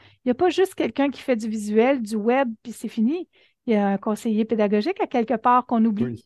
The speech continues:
Speaker 1: tout le temps, tout le temps, tout le temps. Donc, euh, tu sais, c'est qui, c'est quoi l'équipe derrière tout ça ? Tu sais, quand les gens disent, « Mon Dieu, ça coûte bien cher un e-learning »,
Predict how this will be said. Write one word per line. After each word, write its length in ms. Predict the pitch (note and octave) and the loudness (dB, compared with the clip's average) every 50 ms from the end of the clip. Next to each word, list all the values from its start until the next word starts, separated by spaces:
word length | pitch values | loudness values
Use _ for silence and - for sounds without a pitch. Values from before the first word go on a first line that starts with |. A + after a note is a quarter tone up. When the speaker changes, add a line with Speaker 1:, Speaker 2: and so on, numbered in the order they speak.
| _ - | _ -12
Speaker 1:
tout 80 | C4 | -12
le 60 | A3 | -6
temps, 260 | - - C4+ C4+ D#4 E4+ _ _ _ _ _ _ | 0 2 4 4 2 0 _ _ _ _ _ _
tout 120 | - A#3+ | -6 -6
le 60 | A3 F#3+ | -6 -2
temps, 300 | - A#3+ A3 A#3 C4 _ _ _ _ _ | 0 -2 -2 -2 -2 _ _ _ _ _
tout 80 | - B3+ | -8 -6
le 80 | A3 G3 | -6 -4
temps. 260 | - - A3 C4+ D#4 _ - - - - - - - - _ _ - | -4 -4 -4 -6 -6 _ -16 -20 -20 -20 -20 -20 -20 -20 _ _ -4
Donc, 380 | - A3+ A3+ A3+ A#3 A#3+ A3+ - | 2 6 6 8 8 6 6 6
euh, 340 | B3+ A#3 A#3 A3+ A3+ A3+ A#3 A3+ | 6 6 6 6 6 4 2 -2
tu 120 | - - B3+ | -6 -12 -12
sais, 60 | - - | -10 -10
c'est 80 | B3 | -8
qui, 240 | - - E4+ E4+ _ _ - | -2 0 0 0 _ _ -20
c'est 200 | - - - D4 | -14 -6 -6 -6
quoi 280 | - _ - - F#4 F#4+ | -6 _ 2 6 6 8
l'équipe 440 | E4 C4+ A#3+ - - D4+ D4+ B3 G#3+ | 8 6 4 0 -2 -4 -4 -2 0
derrière 360 | A3+ A3 G#3 G#3+ G#3+ A3+ A3 | 0 0 2 2 0 -2 -2
tout 100 | - - | -4 -10
ça ? 120 | - - | -14 -14
Tu 60 | A4 - | -14 -12
sais, 60 | - - C5+ | -6 -2 0
quand 60 | G#4 C4+ | 0 2
les 180 | B3 B3 A#3+ | 2 2 2
gens 180 | A3+ B3+ C#4 C#4+ | 2 0 0 0
disent, « 180 | A#3 A#3+ A3 G#3 | -2 -4 -2 0
Mon 220 | A#3 C#4 C4+ B3+ | 0 0 0 -2
Dieu, 100 | G#3+ C4+ | -4 -6
ça 140 | C4+ - B3 | -6 -8 -6
coûte 140 | G#3 B3 G#3+ | -6 -6 -4
bien 160 | A3+ A3+ G#3+ G#3+ | -2 -2 -2 -2
cher 260 | - - C#4 C4+ A#3+ | -2 -2 -2 -2 -2
un 60 | A3 G#3 | -2 -2
e-learning », 540 | G#3+ G#3 G3+ G#3+ G#3 G#3 G#3 A3+ B3 C#4 | -2 -2 -2 -2 -2 -2 -2 -2 -2 -4